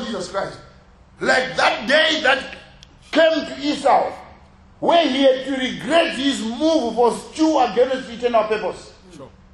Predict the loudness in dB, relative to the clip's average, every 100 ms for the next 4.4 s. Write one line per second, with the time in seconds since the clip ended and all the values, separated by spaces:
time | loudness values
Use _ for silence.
0 | -20 -20 -20 -20 -20 -20 _ -20 _ -20
1 | -20 -6 2 2 2 0 2 2 2 0
2 | 2 2 2 -2 -4 -12 -20 -20 -20 0
3 | 2 6 6 4 4 4 4 2 4 2
4 | 0 -4 -8